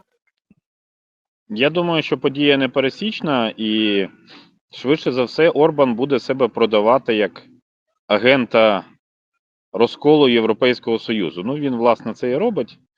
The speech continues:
протягом не тільки останнього часу, а протягом достатньо тривалого часу. І ця лінія його поведінки, вона залишається незмінною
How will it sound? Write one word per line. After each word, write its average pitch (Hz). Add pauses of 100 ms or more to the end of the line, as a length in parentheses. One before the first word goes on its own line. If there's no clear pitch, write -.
(360)
протягом 104
не 110
тільки 110
останнього 104
часу, 190
а 110
протягом 98
достатньо 92
тривалого 156
часу. 117 (920)
І 107
ця 123
лінія 127
його 113
поведінки, 110
вона 101
залишається 104
незмінною 104